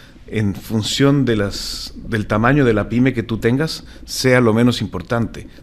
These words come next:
Tú puedes estar arriesgando todo tu patrimonio,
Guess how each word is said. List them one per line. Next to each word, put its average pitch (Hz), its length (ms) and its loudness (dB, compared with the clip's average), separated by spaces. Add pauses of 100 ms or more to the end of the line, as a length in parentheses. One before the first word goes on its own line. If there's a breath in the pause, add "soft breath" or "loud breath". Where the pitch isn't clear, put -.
Tú 123 180 0
puedes 123 240 2
estar 117 260 -2
arriesgando 107 720 0 (540)
todo 135 240 4
tu - 100 -4
patrimonio, 110 640 4